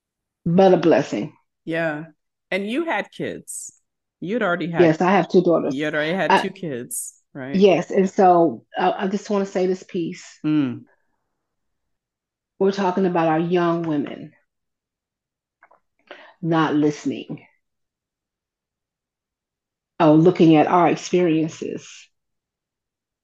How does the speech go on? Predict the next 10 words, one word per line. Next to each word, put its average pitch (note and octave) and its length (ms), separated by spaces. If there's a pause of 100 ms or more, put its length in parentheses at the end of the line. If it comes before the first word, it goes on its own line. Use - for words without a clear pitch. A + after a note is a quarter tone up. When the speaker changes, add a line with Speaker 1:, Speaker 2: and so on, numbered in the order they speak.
(760)
Speaker 1:
Sometimes F3+ 1160 (360)
it F#3+ 180
can't G3 380
come G#3 260
from F#3 240
those E3+ 320
that's D3+ 180
closest - 680
to F#3 200 (100)
you. D#3+ 120